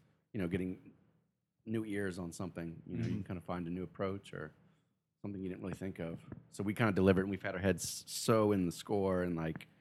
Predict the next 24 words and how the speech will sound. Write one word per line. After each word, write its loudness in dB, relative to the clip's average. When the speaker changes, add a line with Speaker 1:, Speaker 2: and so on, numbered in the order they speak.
Speaker 1:
you 0
know, 6
doing 2
our 2
best 4
to 4
work 6
around 4
dialogue 4
and, -2
and -2
what -4
little 0
bits -2
of -4
sound 0
design -2
we -2
may -4
have -4
to -6
work -4
with, -4
but -2